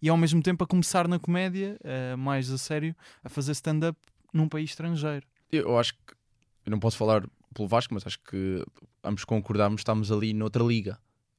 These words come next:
Speaker 2: E era outro ritmo. E era outra coisa. E era, a nossa preocupação era como é que entramos neste clube, como é que entramos naquele clube.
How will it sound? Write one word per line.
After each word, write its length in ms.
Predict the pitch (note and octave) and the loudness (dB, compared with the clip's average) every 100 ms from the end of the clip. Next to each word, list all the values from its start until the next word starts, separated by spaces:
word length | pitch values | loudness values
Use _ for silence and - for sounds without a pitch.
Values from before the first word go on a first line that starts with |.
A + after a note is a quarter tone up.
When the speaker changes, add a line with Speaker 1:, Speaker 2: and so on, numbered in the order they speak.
| - | 0
Speaker 2:
E 100 | G2+ | 2
era 120 | F#2+ | 2
outro 200 | G2 - | -2 -2
ritmo. 400 | A#2+ A#2 G#2 A2 - _ _ _ _ | -2 0 -4 -12 -16 _ _ _ _
E 80 | - | -2
era 120 | G2 G2+ | 0 0
outra 160 | G2+ | -2
coisa. 280 | G2 A#2 G#2+ | 2 4 4
E 120 | F#2+ | 0
era, 180 | F#2+ G#2 | 0 -2
a 60 | G#2+ G#2+ | -2 -2
nossa 220 | G#2+ G#2 | -2 -2
preocupação 720 | G2 G#2+ A2+ - A2 A2+ A2+ | -2 -2 -2 -4 -2 -2 0
era 180 | A2+ A2 | 0 -2
como 220 | - G#2+ | -2 -4
é 40 | |
que 80 | G#2 | -2
entramos 280 | G#2 A2 G#2+ | -2 -2 -2
neste 180 | A2 - | -4 -4
clube, 320 | - A2+ A2 | 0 0 0
como 160 | - F#2 | -4 -8
é 60 | |
que 40 | F#2+ | -6
entramos 220 | F#2+ G2+ | -4 -4
naquele 280 | G#2+ G2+ A#2 | -4 -2 -4
clube. 420 | - A#2+ B2+ G2 | 2 4 4 2